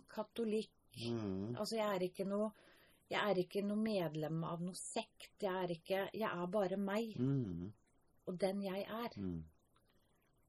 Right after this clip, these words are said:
Speaker 1: Men
Speaker 2: Og
Speaker 1: jeg
Speaker 2: prøver å leve
Speaker 1: tror
Speaker 2: opp.
Speaker 1: på
Speaker 2: Mhm.
Speaker 1: godheten og kjærligheten
Speaker 2: Mhm.
Speaker 1: og lyset.
Speaker 2: Mhm.
Speaker 1: Det tror jeg på.
Speaker 2: Ja. Og leve opp til det.
Speaker 1: Ja.
Speaker 2: Mhm.
Speaker 1: Men det er klart, jeg kan jo også bli sint.
Speaker 2: Mhm.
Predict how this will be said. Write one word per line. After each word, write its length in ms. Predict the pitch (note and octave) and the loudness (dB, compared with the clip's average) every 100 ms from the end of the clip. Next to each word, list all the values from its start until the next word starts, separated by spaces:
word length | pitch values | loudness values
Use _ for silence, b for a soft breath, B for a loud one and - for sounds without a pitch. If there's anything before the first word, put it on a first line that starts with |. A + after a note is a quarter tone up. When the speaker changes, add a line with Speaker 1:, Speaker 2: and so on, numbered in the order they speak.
| - | -6
Speaker 1:
Men 100 | G3 | -2
Speaker 2:
Og 60 | G#3 | 0
Speaker 1:
jeg 100 | G#3+ | 2
Speaker 2:
prøver 240 | G3+ F3 | 2 2
å 80 | F#3+ | 4
leve 300 | G#3+ F#3+ E3 | 4 4 2
Speaker 1:
tror 140 | F#3 F3+ | 2 0
Speaker 2:
opp. 140 | - - | -2 -4
Speaker 1:
på 160 | G#3+ | -2
Speaker 2:
Mhm. 180 | G3+ F3 | -2 -2
Speaker 1:
godheten 680 | F#3 E3+ E3+ E3+ D#3+ - F#3+ | 0 0 0 -2 -4 -6 -8
og 60 | |
kjærligheten 920 | F#3 A3 G3 D3+ D3+ D3+ E3 - B3 C#3+ | -6 -4 -4 -4 -4 -4 -6 0 2 2
Speaker 2:
Mhm. 420 | - E2 D#2+ E3+ | 0 0 -4 -4
Speaker 1:
og 80 | G3 | -2
lyset. 440 | G3 F#3 F3 C4+ - - | 0 0 0 -2 -2 -4
Speaker 2:
Mhm. 360 | A2 E2 D#2+ - _ F3+ | -4 -2 -4 -10 _ 4
Speaker 1:
Det 220 | A#3+ A#3 | 4 4
tror 220 | G3 E3 | 0 0
jeg 160 | B2+ - | -2 0
på. 160 | - | 0
Speaker 2:
Ja. 140 | - D#2+ - - _ - | 0 -6 -14 -20 _ -4
Og 120 | A2+ | 0
leve 300 | G#2 G#2 E2 G2 | 2 0 2 0
opp 220 | E2+ - | 0 -2
til 120 | - | -6
det. 160 | E2 - - _ _ _ - _ _ _ _ _ _ - | -6 -12 -20 _ _ _ -20 _ _ _ _ _ _ -2
Speaker 1:
Ja. 300 | G#3 E3 C#3 - - - | 4 6 4 -2 -12 -8
Speaker 2:
Mhm. 200 | E2+ D#2 - _ - | -6 -6 -10 _ -4
Speaker 1:
Men 140 | G#3 G3+ | 0 4
det 80 | G3+ | 2
er 40 | |
klart, 380 | - F3 E3 - _ _ _ _ _ _ _ _ _ E3 | 2 0 0 -8 _ _ _ _ _ _ _ _ _ 0
jeg 320 | F3 E3 E3 | 2 2 2
kan 200 | F3 E3+ | -2 0
jo 80 | E3 | -2
også 280 | - F3+ | -2 -2
bli 340 | F3+ C#4+ C#4 B3+ | 0 2 2 2
sint. 640 | - - - - F4 E4+ - | -2 -10 -6 -2 0 -2 -4
Speaker 2:
Mhm. 560 | G#2+ G2+ F2 D2+ F#2 | 0 0 0 -2 -6